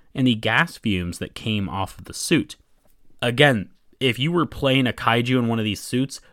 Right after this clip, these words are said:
you had to be insane or have a death wish because these people did not fare very well. I have the utmost respect for anyone who was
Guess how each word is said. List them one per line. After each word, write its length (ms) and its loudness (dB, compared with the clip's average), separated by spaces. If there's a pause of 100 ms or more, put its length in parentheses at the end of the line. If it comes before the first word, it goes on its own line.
(100)
you 200 -2
had 300 0
to 60 -4
be 240 2
insane 800 -2
or 220 -4
have 200 -4
a 60 -4
death 320 -8
wish 240 -12
because 340 -10 (400)
these 160 -4
people 300 -2
did 160 -4
not 260 -2
fare 380 -4
very 260 -6
well. 440 -14 (440)
I 60 -4
have 240 -4 (220)
the 180 -4 (140)
utmost 480 -4
respect 500 -4
for 240 -12
anyone 440 0
who 140 -6
was 160 -6